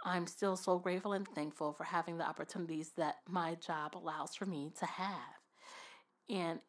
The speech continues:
it is amazing and incredible. And I know if, like, you're on social media a lot and you have a TikTok and things like that,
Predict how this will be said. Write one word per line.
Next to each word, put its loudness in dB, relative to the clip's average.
it 4
is 2
amazing 0
and -4
incredible. 0
And 0
I 8
know 8
if, 4
like, 8
you're 8
on 8
social 4
media 8
a 8
lot 10
and 4
you 4
have 6
a -2
TikTok 4
and 0
things 2
like 4
that, 8